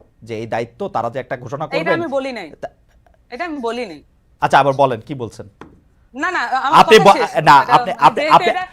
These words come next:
Speaker 1: আপনি,
Speaker 2: রেকর্ডেড
Speaker 1: আপনি
Speaker 2: থাকবে, তার মানে আমার কথা আবার রিওয়াইন্ড করে দেখা যাবে। আমি
Speaker 1: না,
Speaker 2: কিছু
Speaker 1: আপনি
Speaker 2: করতে
Speaker 1: কি,
Speaker 2: চাই না।
Speaker 1: আপনি এটা
Speaker 2: স্নিগ্ধা
Speaker 1: বলতেছেন না
Speaker 2: বাবু।
Speaker 1: যে এই সিদ্ধান্ত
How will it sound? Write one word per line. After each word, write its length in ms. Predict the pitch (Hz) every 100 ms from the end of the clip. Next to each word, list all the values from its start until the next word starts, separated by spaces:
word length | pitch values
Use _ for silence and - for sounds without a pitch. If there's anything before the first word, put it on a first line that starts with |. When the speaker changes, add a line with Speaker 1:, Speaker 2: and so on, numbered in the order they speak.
| _
Speaker 1:
আপনি, 200 | - 185
Speaker 2:
রেকর্ডেড 240 | 214 175 190
Speaker 1:
আপনি 100 | 262
Speaker 2:
থাকবে, 400 | 359 285 285 359
তার 260 | 294 294
মানে 140 | 330 330
আমার 220 | 311 339
কথা 200 | 330 359
আবার 160 | 359 339
রিওয়াইন্ড 360 | 302 330 330 -
করে 140 | 311
দেখা 260 | 262 262 247
যাবে। 140 | 220
আমি 120 | 190
Speaker 1:
না, 160 | 156 147
Speaker 2:
কিছু 120 | 143
Speaker 1:
আপনি 220 | 156 196
Speaker 2:
করতে 100 | 226
Speaker 1:
কি, 60 | 208
Speaker 2:
চাই 100 | 175
না। 60 |
Speaker 1:
আপনি 240 | 160 160 190
এটা 120 | 190
Speaker 2:
স্নিগ্ধা 120 | 180
Speaker 1:
বলতেছেন 280 | 185 226 226
না 80 | 214
Speaker 2:
বাবু। 40 |
Speaker 1:
যে 60 | 208
এই 300 | - 190 202
সিদ্ধান্ত 600 | 208 170 185 196 220